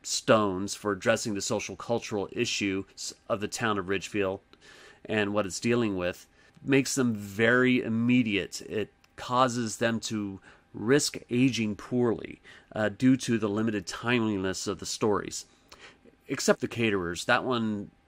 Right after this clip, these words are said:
kinda has a little bit more of a timelessness to it. Uh, but when it comes to An Education and Shall We Dance Instead, there is definitely a feel of this needs to be addressed immediately and presented immediately,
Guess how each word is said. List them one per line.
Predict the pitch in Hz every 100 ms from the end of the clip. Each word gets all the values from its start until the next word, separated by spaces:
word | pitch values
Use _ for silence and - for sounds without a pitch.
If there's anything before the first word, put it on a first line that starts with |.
| _ _ _ _
kinda | - 120 104
has | 104 101 -
a | 98
little | 76 113 110
bit | 98
more | 101 101
of |
a | 92
timelessness | - - 104 98 92 - 95 85 -
to | 101
it. | 85 - - - - -
Uh, | 98 92 92
but | 90 98 107 - -
when | 104
it | 101
comes | 117 110 -
to | 104 95 90 80 _ _ _ _ _ -
An | 110
Education | 98 - 110 107 101 - 98 92 87 85 -
and | 98 90 87 87 85 85 - - - _ _ -
Shall | - - 104
We | 101
Dance | 95 92 -
Instead, | 85 - 95 87 85
there | 85 90 90
is | 82
definitely | 104 - 92 92
a |
feel | 85 _ 98 98 90 90 -
of | 90 85 82 90 - - - _ _ _ _ _ _ _ _
this | 127 120 -
needs | 117 110
to | -
be | 101 101
addressed | 85 98 95 -
immediately | 90 95 95 - 92 92
and | 87
presented | 92 87 98 87 98
immediately, | 90 92 90 87 - 87 87